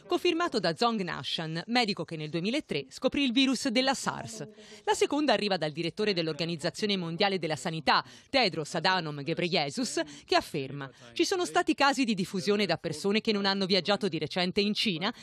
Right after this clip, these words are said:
che potrebbero essere la punta dell'iceberg". Nonostante il bilancio ad oggi di novecentonove morti e oltre quarantamila duecento contagi in Cina,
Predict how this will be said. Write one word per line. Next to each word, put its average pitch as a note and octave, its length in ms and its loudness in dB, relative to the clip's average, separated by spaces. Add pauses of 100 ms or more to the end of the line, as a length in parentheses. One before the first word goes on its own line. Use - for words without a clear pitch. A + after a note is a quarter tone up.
(120)
che - 100 0
potrebbero F4+ 460 4
essere C#4 320 2
la D4 100 4
punta C4 320 2
dell'iceberg". C#3+ 800 -2 (380)
Nonostante D#4+ 500 2
il A#3 80 2
bilancio G3 460 2
ad C#3 80 -2
oggi F#3+ 260 2
di C3 100 -8
novecentonove E3+ 680 -2
morti F3 400 0
e D3 60 -4
oltre D#3 260 -4
quarantamila E3+ 520 -2
duecento E3+ 460 -2
contagi F3 560 0
in C4+ 80 0
Cina, D#4+ 340 2